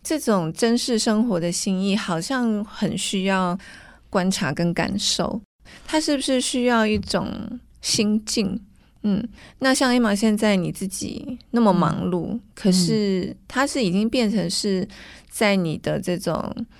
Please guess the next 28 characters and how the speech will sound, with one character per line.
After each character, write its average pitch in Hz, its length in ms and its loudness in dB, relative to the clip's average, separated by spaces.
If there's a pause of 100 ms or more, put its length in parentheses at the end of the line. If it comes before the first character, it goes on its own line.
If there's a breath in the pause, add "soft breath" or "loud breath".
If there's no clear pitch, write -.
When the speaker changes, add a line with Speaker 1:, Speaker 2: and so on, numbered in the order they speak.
(200 soft breath)
Speaker 1:
个 208 200 6
性 202 260 2
或 202 140 4
是 185 140 0
在 180 240 2
你 160 100 -2
的 110 160 -4
血 - 240 -2
液 196 160 -2
当 165 280 -2
中， 165 260 -2
还 175 220 -2
是 214 240 -2
你 190 220 0
有 160 200 -2
刻 220 260 2
意 185 180 2
让 175 220 0
自 175 140 -6
己 - 240 -8
保 - 220 -2
持 160 300 -2
一 185 100 0
种 160 280 -4
对 175 160 0
于 - 280 -4
生 208 340 2
活 156 300 -2